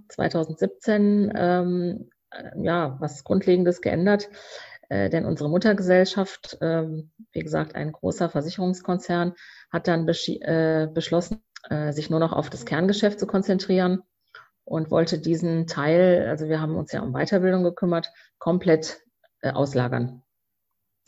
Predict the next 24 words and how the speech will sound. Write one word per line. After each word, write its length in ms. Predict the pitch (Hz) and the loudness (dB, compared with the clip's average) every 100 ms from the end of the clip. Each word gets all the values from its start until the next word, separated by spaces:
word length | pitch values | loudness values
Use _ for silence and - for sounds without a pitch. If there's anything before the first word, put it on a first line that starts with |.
| - | -10
Und 300 | - 147 135 | -4 -4 -4
die 80 | 139 | -6
Firma 320 | 139 151 156 | -2 2 2
sollte 220 | 147 139 135 | 4 2 0
verkauft 440 | 135 180 180 185 | -4 2 2 2
werden. 320 | 180 175 180 - - - - - - - - _ | 4 4 2 -2 -12 -20 -20 -20 -18 -18 -20 _
Äh, 140 | - 151 | -4 -2
nun 140 | 156 | -2
ist 140 | - | 0
der 80 | 151 | 0
Verkauf 460 | 156 151 143 143 - | 0 0 0 0 -2
dann 440 | 143 135 135 135 | -2 0 0 0
gescheitert 760 | 139 156 165 202 220 - - - | 0 0 2 4 4 2 -6 -8
und, 640 | - 151 156 156 - - | -4 -2 -2 -6 -10 -8
äh, 60 | 147 | -4
unsere 320 | 147 156 156 | -4 -4 -6
Firma 280 | 156 156 156 | -4 -2 -4
hat 120 | 156 | -4
dann 120 | 147 | -4
beschlossen, 580 | 147 - 147 147 151 147 | -4 -2 -4 -2 -6 -6
den 340 | 151 151 147 - | -4 -6 -6 -6
Geschäftsbetrieb 680 | 151 151 - - - 156 156 | -2 -2 -4 -16 -6 -6 -4
komplett 400 | 170 156 151 - | -4 -2 -2 0
einzustellen. 760 | 135 135 - - 123 127 135 | -2 -2 -6 -2 0 0 -6